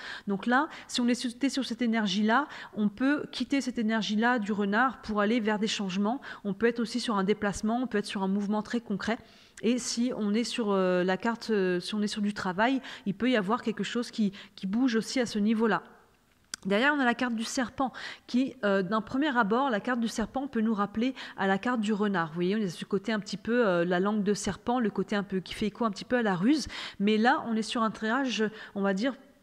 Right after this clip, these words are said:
d'ordre sexuel. Donc, ce serpent, vous voyez, on, il fait écho un petit peu au, au, au jardin d'Éden. Le serpent, il est dans un pommier. Là, on voit les pommes. La pomme a été croquée.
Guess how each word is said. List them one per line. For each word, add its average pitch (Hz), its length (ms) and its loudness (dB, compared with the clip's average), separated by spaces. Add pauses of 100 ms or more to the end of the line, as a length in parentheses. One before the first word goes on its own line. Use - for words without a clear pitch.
(260)
d'ordre 233 380 0
sexuel. 302 540 0
Donc, 262 300 0
ce - 140 -2
serpent, 233 400 -2
vous 277 60 0
voyez, 240 340 2 (260)
on, 214 160 0
il 214 100 2
fait 262 200 0
écho 254 240 0
un 262 80 2
petit 208 160 -6
peu 262 120 -4
au, 233 320 2
au, 190 340 2 (460)
au 208 120 2
jardin 233 260 4
d'Éden. 240 400 4
Le 220 80 4
serpent, 233 420 0
il 240 80 2
est 196 80 4
dans 190 220 0
un 202 60 0
pommier. 226 440 2
Là, 220 100 0
on 202 80 -2
voit 190 140 2
les 190 120 2
pommes. 233 260 0
La 175 100 2
pomme 220 220 0
a 196 40 4
été 196 180 -2
croquée. 277 420 -2